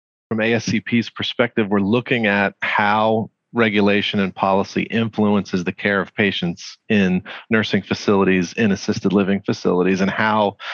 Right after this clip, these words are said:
consultant pharmacists and pharmacists that are in senior care can impact that policy and impact that care in a, in a positive way. I think one of the ways, and I mentioned it earlier in the program, uh, is looking at those two dynamics that we know are a struggle.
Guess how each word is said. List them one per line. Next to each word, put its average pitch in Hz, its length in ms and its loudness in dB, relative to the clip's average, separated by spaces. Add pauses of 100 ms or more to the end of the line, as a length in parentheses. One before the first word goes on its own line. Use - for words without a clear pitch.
(420)
consultant 120 460 0
pharmacists 110 600 2
and 90 140 -2
pharmacists 107 520 0
that 92 120 0
are 95 100 2
in 92 120 2
senior 98 320 0
care 107 360 2
can 95 320 0
impact 113 540 -2
that 87 220 -2 (440)
policy 98 640 2
and 90 220 0
impact 101 440 0
that - 180 -6
care 90 360 0
in 92 160 -2
a, 87 160 -2 (120)
in 104 60 -2
a 92 60 -2
positive 87 500 -2
way. 82 360 -2 (460)
I 123 60 2
think 117 160 2
one 123 220 4
of 131 120 4
the 117 100 4
ways, 104 560 2
and 117 100 2
I 92 180 0 (360)
mentioned 117 360 2
it 98 100 2
earlier 101 560 2
in 101 200 2
the 92 60 -2
program, 110 640 2 (100)
uh, 90 200 2
is 101 260 2
looking 127 340 2
at 110 120 0
those 104 200 0
two - 220 0
dynamics 110 720 0
that - 120 -4
we 110 120 2
know 98 460 2
are 87 300 -2
a - 60 -6
struggle. - 560 -2